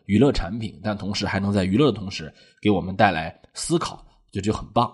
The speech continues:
啊。今天这期节目啊，我没有讲历史，我相信能听到这儿的人啊，也是云里雾里，不知所云啊。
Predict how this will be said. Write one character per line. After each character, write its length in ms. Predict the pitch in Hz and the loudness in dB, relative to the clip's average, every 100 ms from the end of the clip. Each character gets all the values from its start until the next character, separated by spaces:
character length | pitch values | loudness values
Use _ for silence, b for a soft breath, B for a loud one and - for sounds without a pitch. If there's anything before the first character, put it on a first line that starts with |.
| - | -8
啊。 60 | - | -8
今 140 | 185 | 0
天 100 | 220 | 0
这 80 | 220 | 2
期 140 | 190 | 0
节 140 | 135 113 | 0 0
目 120 | 139 | 0
啊， 140 | 107 | 0
我 100 | 92 | -2
没 120 | 98 139 | 0 0
有 80 | |
讲 240 | 165 104 98 | 0 -4 -4
历 120 | 135 | -4
史， 300 | - - - b b b - | -4 -10 -14 b b b -14
我 180 | 82 90 | -10 0
相 180 | 123 | 0
信 140 | 135 107 | 2 0
能 100 | 113 | -2
听 140 | 135 | -2
到 100 | 135 | 0
这 80 | 127 | 4
儿 140 | 156 | 2
的 120 | 98 80 | 2 -6
人 140 | - | -12
啊， 120 | - - b - | -14 -16 b -12
也 120 | 92 | -8
是 280 | - 107 98 | -2 0 2
云 220 | 95 113 | 0 0
里 120 | 95 | -2
雾 160 | 107 107 | 0 0
里， 200 | - - _ - | -2 -14 _ 2
不 120 | 127 | 2
知 200 | 107 113 | 4 2
所 300 | - 95 65 | 2 -2 -2
云 320 | 82 85 107 - _ | -2 0 -2 -2 _
啊。 260 | - 92 | -10 -10